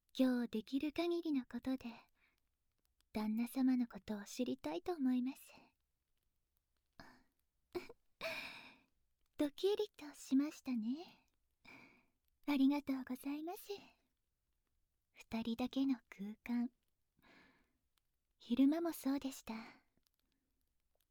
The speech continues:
ですが、今はまた別の意味もはらんでいますよね。夜に二人きりは、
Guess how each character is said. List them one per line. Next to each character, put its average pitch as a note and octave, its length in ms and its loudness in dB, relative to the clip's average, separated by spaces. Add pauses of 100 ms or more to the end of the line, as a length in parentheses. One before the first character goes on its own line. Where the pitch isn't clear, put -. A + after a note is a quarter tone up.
(160)
で A#3 140 -2
す - 160 -4
が、 A3 80 2 (2000)
今 A3 240 2
は F3+ 180 -6
ま F3 200 -6
た G3+ 320 -14 (680)
別 A3 260 0
の C4+ 140 8
意 D#4+ 140 -2
味 F4 100 -2
も D4 100 2
は A#3 140 -2
ら A#3+ 160 4
ん C4 60 8
で A#3+ 80 4
い A3 100 2
ま G#3+ 140 -4
す - 160 -12
よ F#3+ 100 -8
ね。 A#3+ 680 -8 (1800)
夜 G#3 220 -2
に F3 160 -2
二 F#3+ 300 -10
人 A#3 140 -2
き A#3 180 -4
り C4 160 0
は、 A3 80 -2